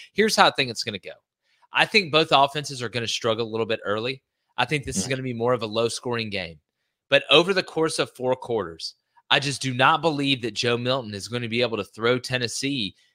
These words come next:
Speaker 1: and make those throws, like I mentioned on those third and mediums, third and longs, to be able to continue drives. At some point, Alabama may, may get stopped three, four times in a row, but they're gonna hit that big play. I don't care if it's third and fifteen,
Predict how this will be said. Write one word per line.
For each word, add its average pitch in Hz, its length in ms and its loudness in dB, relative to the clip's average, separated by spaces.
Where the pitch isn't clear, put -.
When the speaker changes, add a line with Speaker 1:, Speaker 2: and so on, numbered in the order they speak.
Speaker 1:
and 113 160 -6
make 131 280 2
those 123 260 6
throws, 104 400 0
like 120 140 0
I 113 60 0
mentioned 120 340 -4
on 113 100 0
those 107 160 -2
third 113 240 2
and 104 140 -6
mediums, 104 340 -4
third 107 220 0
and 101 100 -8
longs, 101 320 0
to - 100 -16
be 117 60 0
able 104 160 2
to 101 60 -4
continue 123 640 -4
drives. 113 580 4
At 113 140 -4
some 180 320 4
point, 156 400 0
Alabama 135 460 6
may, 127 300 2
may 123 160 4
get 127 180 0
stopped 123 420 2
three, 127 240 -2
four 127 240 -2
times 123 320 -2
in 117 60 -4
a 113 60 0
row, 113 340 6
but 107 120 -6
they're 131 140 4
gonna 139 180 2
hit 147 280 0
that 135 240 4
big 127 220 2
play. 123 280 2
I 104 80 0
don't 120 100 -6
care 123 120 -4
if 110 80 -4
it's - 80 -12
third 120 240 -2
and 104 80 -12
fifteen, 160 640 0